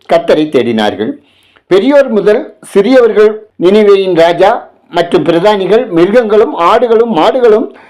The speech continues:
தண்ணீர் குடியாமலும் ஒன்றும் சாப்பிடாமலும் உபவாசித்து கர்த்தரை தேடினார்கள். அதை பார்த்த தேவன் அவர்களுக்கு வர இருந்த தீங்கை வராமல் செய்தார்.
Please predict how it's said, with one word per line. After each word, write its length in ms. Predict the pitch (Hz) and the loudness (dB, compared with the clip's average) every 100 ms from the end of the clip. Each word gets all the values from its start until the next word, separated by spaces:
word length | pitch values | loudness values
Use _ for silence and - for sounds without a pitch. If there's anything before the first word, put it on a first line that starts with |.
| _ - | _ -2
தண்ணீர் 440 | 165 190 277 294 | -2 0 -4 -4
குடியாமலும் 680 | 240 214 320 214 202 269 302 | -2 0 0 2 0 0 0
ஒன்றும் 400 | 185 214 285 285 | 0 0 0 -2
சாப்பிடாமலும் 760 | - - 277 226 165 143 180 214 | 0 0 0 0 0 -2 -2 -2
உபவாசித்து 720 | 165 262 285 - 196 151 247 | 0 0 0 -2 -6 -4 -2
கர்த்தரை 440 | 165 - 143 165 | 0 0 0 -2
தேடினார்கள். 800 | - 123 110 107 98 95 92 101 _ - | -2 -4 -2 -4 -6 -8 -14 -16 _ -6
அதை 280 | 151 233 | -2 -2
பார்த்த 400 | 269 196 214 269 | -2 0 0 0
தேவன் 680 | 190 165 180 139 117 208 311 _ _ _ - | 0 0 -2 -2 -4 -6 -8 _ _ _ -4
அவர்களுக்கு 800 | 185 233 262 254 233 233 233 - | 0 2 2 0 2 2 2 0
வர 200 | 185 202 | -2 0
இருந்த 400 | 226 214 214 - | 0 0 -2 -2
தீங்கை 680 | - 240 311 147 147 196 214 _ | -2 0 2 2 0 -2 -8 _
வராமல் 480 | 151 185 208 139 170 | 0 2 0 -2 -6
செய்தார். 520 | - 101 98 104 - | -6 -4 -4 -8 -12